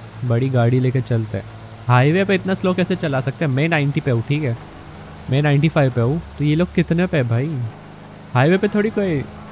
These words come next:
एटी तो चलना ही चाहिए भाई हाईवे पे। वैसे हाईवे पे भी limits होती है ना। तो भाई जगह दो थोड़ी सी, थोड़ी सी जगह दे दो भाई,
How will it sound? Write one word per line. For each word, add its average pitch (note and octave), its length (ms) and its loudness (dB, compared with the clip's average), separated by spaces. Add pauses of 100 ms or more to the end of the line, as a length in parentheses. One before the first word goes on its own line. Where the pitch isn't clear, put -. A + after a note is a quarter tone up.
एटी D#3 320 0
तो G#3+ 120 -2
चलना D3+ 320 0
ही F3 100 4
चाहिए A#2 200 2
भाई C#3 120 2
हाईवे A#2 300 2
पे। A#2+ 140 -4 (3000)
वैसे C3 220 -2
हाईवे B2+ 240 0
पे C#3+ 120 -4
भी C#3+ 80 0
limits B2+ 380 -2
होती A#2 260 -6
है A#2 120 -6
ना। C#3 140 -6 (3000)
तो C3+ 120 0
भाई C#3+ 200 4
जगह C3+ 300 4
दो C#3+ 160 4
थोड़ी C#3+ 320 4
सी, - 120 -2 (100)
थोड़ी E3+ 420 6
सी E3+ 140 0
जगह D3+ 260 4
दे D3+ 100 4
दो D3+ 120 4
भाई, D3+ 640 4